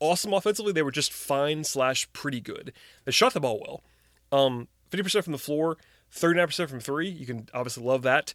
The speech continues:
But a lot of turnovers, fifteen, to, fifteen turnovers, leading to twenty-one points and nineteen assists, so that's not a great ratio for you. Um, got to the line a pretty decent amount, but, you know, the turnovers kind of, and the offensive rebounds not coming, that kind of mitigates your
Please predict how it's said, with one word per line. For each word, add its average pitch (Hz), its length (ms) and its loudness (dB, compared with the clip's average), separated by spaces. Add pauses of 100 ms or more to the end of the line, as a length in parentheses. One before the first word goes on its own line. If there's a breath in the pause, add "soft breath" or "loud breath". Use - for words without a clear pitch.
(320 loud breath)
But 135 80 0
a - 20 2
lot 143 140 4
of 175 60 0
turnovers, 202 400 4
fifteen, 196 340 -4
to, 170 240 -8
fifteen 185 240 -2
turnovers, 180 420 0
leading 151 200 -4
to - 40 -12
twenty-one 151 280 -4
points 156 340 -4
and 123 100 -6
nineteen 135 280 -2
assists, 143 320 -2
so 117 260 -2 (240 soft breath)
that's 135 140 0
not 151 100 4
a - 20 -4
great 135 160 0
ratio 139 380 0
for 135 220 0
you. 131 240 -2 (380 soft breath)
Um, 135 180 4
got 190 160 2
to 220 80 0
the 170 80 -2
line 165 140 4
a 156 60 2
pretty 156 180 0
decent 143 240 -4
amount, 123 400 -4 (360 loud breath)
but, 156 280 6 (160)
you 185 100 0
know, 127 160 4
the 139 140 -6
turnovers 196 440 4
kind 165 200 2
of, 151 420 -2
and 143 140 0
the 156 40 4
offensive 160 220 0
rebounds 147 340 0
not 139 220 0
coming, 165 400 -2 (400 soft breath)
that 139 140 0
kind 147 120 2
of 131 60 4
mitigates 135 540 0
your 123 320 -2